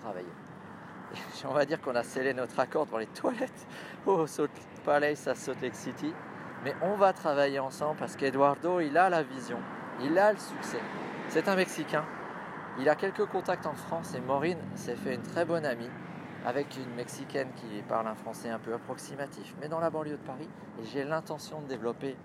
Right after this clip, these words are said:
à Paris. Voilà, ça c'est la,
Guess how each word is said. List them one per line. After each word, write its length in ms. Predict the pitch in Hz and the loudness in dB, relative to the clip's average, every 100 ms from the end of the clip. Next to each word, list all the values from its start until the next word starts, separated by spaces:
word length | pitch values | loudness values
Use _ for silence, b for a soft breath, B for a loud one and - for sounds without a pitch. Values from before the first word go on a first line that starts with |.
| - | -6
à 100 | 117 | -6
Paris. 260 | - 98 90 - - B B B - - - - - - - - - - - - - - - | -4 -8 -8 -16 -18 B B B -16 -18 -18 -18 -18 -18 -18 -18 -20 -20 -18 -18 -18 -18 4
Voilà, 240 | 143 160 - - - - - | 6 6 4 -12 -20 -18 -8
ça 280 | - 190 196 | 2 6 6
c'est 160 | - | 4
la, 160 | 156 131 | 4 4